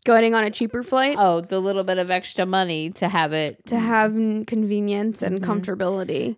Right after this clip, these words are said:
Speaker 2: Yeah.
Speaker 1: 'Cause then you're, like, never gonna wanna travel again if it's, like, a nightmare experience.
Speaker 2: Yeah.
Speaker 1: I mean, yeah, the tickets were so expensive. We were over here Googling, "How bad actually is Spirit?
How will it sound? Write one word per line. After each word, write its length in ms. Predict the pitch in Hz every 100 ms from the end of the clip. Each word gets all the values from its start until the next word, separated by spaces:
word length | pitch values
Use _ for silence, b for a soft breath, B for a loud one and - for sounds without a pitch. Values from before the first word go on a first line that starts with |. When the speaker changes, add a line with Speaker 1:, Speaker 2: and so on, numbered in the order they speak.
| _
Speaker 2:
Yeah. 460 | - 156 147 147 160
Speaker 1:
'Cause 100 | 254 240
then 180 | 247 254
you're, 160 | 254
like, 160 | 247 220
never 260 | 214 214
gonna 140 | 208 202
wanna 160 | 185 190
travel 360 | 190 170 156
again 380 | 123 190 117 110
if 100 | 220
it's, 100 | 214
like, 120 | 214 -
a 40 |
nightmare 360 | 117 - - 165
experience. 920 | - - - 90 - - 247 - - _ _ _
Speaker 2:
Yeah. 240 | - - -
Speaker 1:
I 100 | 226
mean, 240 | 220 202 - -
yeah, 320 | 208 156 82
the 160 | 214 214
tickets 460 | 214 254 269 262
were 280 | 226 214 208
so 120 | 233
expensive. 380 | 220 208 208 214
We 80 | 196
were 100 | 196
over 180 | 196 208
here 160 | 220
Googling, 440 | 196 202 196 175 196
"How 500 | - 240 262 254 262
bad 320 | 214 208 196
actually 440 | 165 185 - 143
is 140 | 104 180
Spirit? 380 | - 71 -